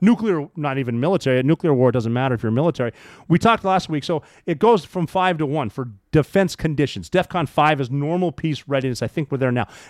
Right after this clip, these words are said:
Level four, it slowly increases. Level four is, uh, normal increased intelligence and strengthened security measures. So they're gradually leading you to bad times.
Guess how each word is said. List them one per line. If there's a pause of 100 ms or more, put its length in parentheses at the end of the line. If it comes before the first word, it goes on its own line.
(100)
Level
four, (160)
it
slowly
increases.
Level
four
is,
uh,
normal (140)
increased
intelligence (400)
and
strengthened
security
measures. (320)
So
they're
gradually
leading
you
to
bad
times.